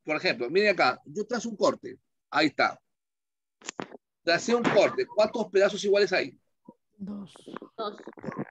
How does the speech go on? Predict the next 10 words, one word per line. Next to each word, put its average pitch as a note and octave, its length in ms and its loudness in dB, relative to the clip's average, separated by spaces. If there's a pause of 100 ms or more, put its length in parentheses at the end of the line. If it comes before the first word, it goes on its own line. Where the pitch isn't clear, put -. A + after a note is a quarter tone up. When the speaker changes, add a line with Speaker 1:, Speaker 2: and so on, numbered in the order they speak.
(260)
Speaker 1:
Yo G#3 120 0
quería G3 380 0
dos F#3+ 300 -8
pedazos, D#3 500 0
¿sí G#3+ 120 -4
o F#3 80 4
no? B2 240 -8 (1600)
Pero D3+ 260 -2
¿qué G3 180 4
hice? A#2+ 380 0